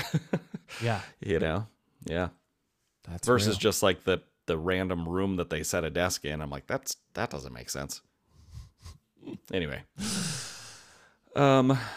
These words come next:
Speaker 1: cool. I, I was thinking, too, about those Zoom rooms that you brought up, uh,
Speaker 2: Yes.
Speaker 1: a while ago. And, um, I was like, "You know, I wonder if people are even doing, like, separate Zoom rooms for their kids,"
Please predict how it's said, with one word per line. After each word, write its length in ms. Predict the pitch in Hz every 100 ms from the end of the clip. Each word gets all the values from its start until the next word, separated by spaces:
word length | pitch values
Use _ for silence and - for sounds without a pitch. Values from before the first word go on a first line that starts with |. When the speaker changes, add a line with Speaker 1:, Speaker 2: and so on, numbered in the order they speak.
| - - _
Speaker 1:
cool. 340 | - 196 131 -
I, 200 | 120 135
I 140 | -
was 200 | 127 127
thinking, 280 | 180 175 131
too, 180 | - 147
about 300 | 104 104 -
those 200 | 107 95
Zoom 300 | 92 120 139
rooms 280 | 107 90 90
that 140 | 90
you 100 | 87
brought 240 | 85 85 82
up, 200 | 80 - - -
uh, 340 | 85 80 76 69
Speaker 2:
Yes. 480 | 139 123 - - - -
Speaker 1:
a 60 |
while 320 | 90 92 120 104
ago. 380 | 82 82 85 - - - - - _
And, 720 | 104 107 101 101 98 95 - - _
um, 580 | 101 98 90 87 87 - _ _ _ _ _ _ _ -
I 40 |
was 100 | 113 113
like, 140 | -
"You 60 | 131
know, 140 | 147 -
I 80 | 123
wonder 420 | 107 151 185 190
if 240 | 117 -
people 380 | - 117 127 120
are 160 | 104 95
even 340 | 95 110 107
doing, 380 | 104 101 101 95
like, 220 | 92 85 _ _
separate 520 | - - 101 95 104 78
Zoom 300 | 98 95 92
rooms 240 | 92 90
for 180 | - 87
their 140 | 78
kids," 600 | 78 - 82 135 - -